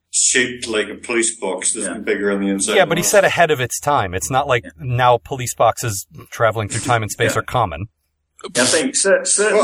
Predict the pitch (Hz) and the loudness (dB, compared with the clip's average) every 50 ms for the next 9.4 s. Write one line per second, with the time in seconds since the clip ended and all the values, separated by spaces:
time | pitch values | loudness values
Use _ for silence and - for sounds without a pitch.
0 | - - - - 151 139 185 185 170 156 143 160 175 165 165 156 165 156 147 - | 4 4 2 2 2 2 0 0 0 0 0 0 0 0 0 0 2 2 2 0
1 | - - - 139 131 95 76 135 156 170 165 165 160 131 127 139 143 135 120 113 | -2 -2 -4 -4 -4 -4 -4 -2 0 0 0 0 -2 -2 -2 -2 -2 0 0 0
2 | 107 101 95 - - 151 156 - - - 104 - - - - 92 90 87 95 98 | 0 -2 -2 -2 -4 -2 -2 -4 -4 -6 -12 -14 -16 -20 -16 -12 -10 -10 -6 -6
3 | 104 98 - 117 110 - - - 104 98 - 120 - 113 - - 135 127 135 135 | -6 0 0 0 0 0 -2 -4 -2 -2 -2 -2 -4 0 0 2 2 2 2 2
4 | 127 123 120 117 117 117 110 98 92 - - 113 120 104 80 80 76 - 110 101 | 2 2 2 0 0 -2 -2 -4 -4 -4 -2 0 0 0 -2 -4 -6 -4 -4 -4
5 | 95 95 92 - 90 90 - - - - _ - - - 139 - 147 147 - 165 | -4 -4 -6 -8 -10 -14 -14 -16 -20 -20 _ -10 -4 -4 -2 0 2 0 2 0
6 | 139 131 123 123 123 123 131 113 120 131 135 123 117 113 110 107 - - - - | 0 0 -2 -2 -4 -6 -6 -4 -2 -2 0 0 0 2 0 0 -2 -4 -8 -10
7 | - 98 92 92 92 92 92 - - 339 - - - - - - 151 147 127 135 | -8 -6 -4 -4 -4 -4 -2 -2 0 0 0 0 -2 -2 -4 -4 -4 -2 -2 -2
8 | 135 135 - 139 123 120 127 123 - 120 117 113 117 117 110 107 107 104 107 - | -2 -4 -4 -6 -6 -6 -6 -8 -8 -6 -6 -6 -8 -6 -4 -4 -4 -4 -6 -8
9 | 110 98 90 80 - - 104 101 | -8 -8 -8 -8 -8 -6 -6 -6